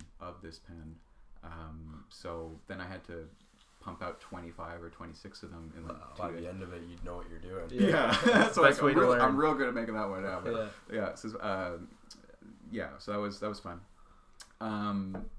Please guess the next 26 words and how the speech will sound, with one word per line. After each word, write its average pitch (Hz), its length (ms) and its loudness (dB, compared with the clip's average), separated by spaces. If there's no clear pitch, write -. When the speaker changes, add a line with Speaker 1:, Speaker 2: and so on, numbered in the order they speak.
Speaker 1:
did 131 160 -2
that 117 140 4
order. 107 360 2
That 107 100 0
was 104 120 -4
really 98 180 -4
great. 95 380 -6
One 110 200 -2
of 117 100 -4
the 120 60 -4
pens 104 680 -4
that 98 320 -2
didn't 101 180 -2
end 98 140 -2
up 95 120 -4
going 98 200 -4
down 95 220 -4
there 92 140 -6
went 92 340 -10
to 92 280 -8
a, 90 360 -10
a 85 80 -10
Burmese 95 680 -6
princess. - 680 -12
Um, 175 100 -4
Speaker 3:
Really? 131 320 -2